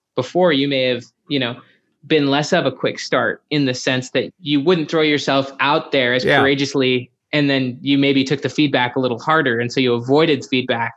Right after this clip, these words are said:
Speaker 1: and
Speaker 2: Yeah.
Speaker 1: learning. And whereas now you're just like, "I just wanna learn."
Speaker 2: Yeah. You know, I was watching the two nighttime, you know, the famous two nighttime late show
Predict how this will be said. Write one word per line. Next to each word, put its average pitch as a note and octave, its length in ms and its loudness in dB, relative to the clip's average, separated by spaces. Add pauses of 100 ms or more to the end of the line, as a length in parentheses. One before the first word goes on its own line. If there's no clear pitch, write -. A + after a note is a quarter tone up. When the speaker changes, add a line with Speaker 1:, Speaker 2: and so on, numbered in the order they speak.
Speaker 1:
and C3 160 -2
Speaker 2:
Yeah. D3 160 4
Speaker 1:
learning. B2 140 0
And A#2 80 -6
whereas B2 260 0
now D#3 160 0
you're D3+ 140 0
just C3+ 140 -4
like, C3 120 -4
"I C#3 80 0
just D#3 160 -6
wanna B2+ 180 -2
learn." A#2+ 240 -2 (280)
Speaker 2:
Yeah. A#2+ 280 2 (680)
You D#3 220 4
know, D3+ 280 4
I A#2+ 380 2 (140)
was A2+ 280 2
watching C3 800 4
the G2+ 320 0
two B2+ 220 2
nighttime, G#2 720 2
you C3 140 -2
know, A2 120 2
the G2 120 -2
famous A2 500 2
two G#2+ 260 -2
nighttime F#2+ 720 0
late G2 240 0
show F#2 460 -2